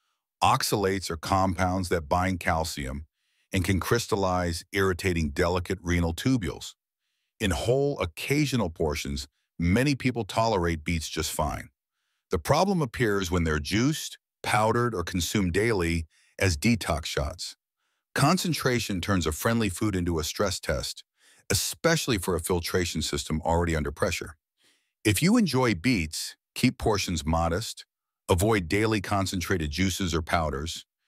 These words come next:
and pair them with calcium-containing foods to bind oxalate in the gut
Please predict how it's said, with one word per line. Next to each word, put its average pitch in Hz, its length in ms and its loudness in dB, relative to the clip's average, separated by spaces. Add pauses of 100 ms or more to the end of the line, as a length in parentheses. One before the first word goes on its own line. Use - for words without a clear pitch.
(300)
and 101 220 2
pair 143 320 2
them 147 180 0
with 87 160 -2
calcium-containing 120 1200 0
foods 80 500 0
to - 100 -4
bind 92 340 0
oxalate 90 600 0
in 78 100 -4
the 76 80 -2
gut 78 320 -2